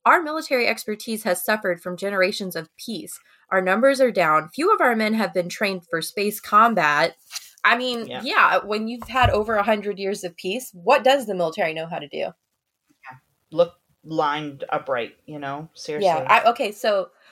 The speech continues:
Speaker 1: my husband is in the United States Air Force. My, uh,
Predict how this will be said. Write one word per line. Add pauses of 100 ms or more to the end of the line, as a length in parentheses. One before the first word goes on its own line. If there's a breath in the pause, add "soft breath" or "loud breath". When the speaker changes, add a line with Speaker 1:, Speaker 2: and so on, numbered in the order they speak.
(120)
Speaker 1:
my
husband
is
in
the
United
States
Air
Force.
My,
uh,